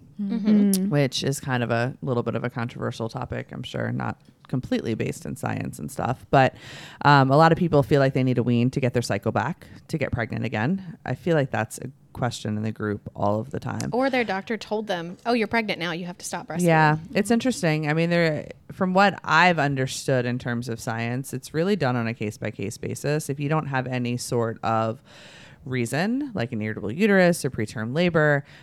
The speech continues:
Speaker 3: um, there's really no reason why you can't breastfeed through pregnancy. I know personally, I'm, it's probably because I'm older. Um, my progesterone, if you look at the way that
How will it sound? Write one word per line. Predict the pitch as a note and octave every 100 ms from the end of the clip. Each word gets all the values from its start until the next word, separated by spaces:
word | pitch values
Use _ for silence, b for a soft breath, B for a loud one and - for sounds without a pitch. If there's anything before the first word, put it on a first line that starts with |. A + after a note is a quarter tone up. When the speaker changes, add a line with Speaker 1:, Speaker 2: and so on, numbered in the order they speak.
| B
Speaker 3:
um, | C#3 C3+
there's | C3+ D#3+
really | E3+
no | D#3+
reason | C3 B2+ C3
why | A#2 A#2 C3+ G#3 -
you | D#3+
can't | D3+ D3 - -
breastfeed | B2 A#2+ - A#2 A#2
through | B2+
pregnancy. | A2 A2+ B2+ C#3 F3 F#3
I | - C#3+
know | C#3+ B2+ B2 -
personally, | C3+ A#2+ C3+ C#3 G#3+ C#4
I'm, | - B2+ C3+ - _ _ _
it's | - -
probably | - - D4+ D4 D#3 C3+
because | A#2 B2 B2
I'm | A2+
older. | - C3+ A2 G2+ C#3+ B B B B
Um, | - C#3+ C3 B2 B2 - - _ -
my | D3+ D3 D3
progesterone, | D3 E3 C#3+ B2+ - C3 B2+
if | C3
you | A#2+
look | C3
at | B2
the |
way | A#2 A2+
that | -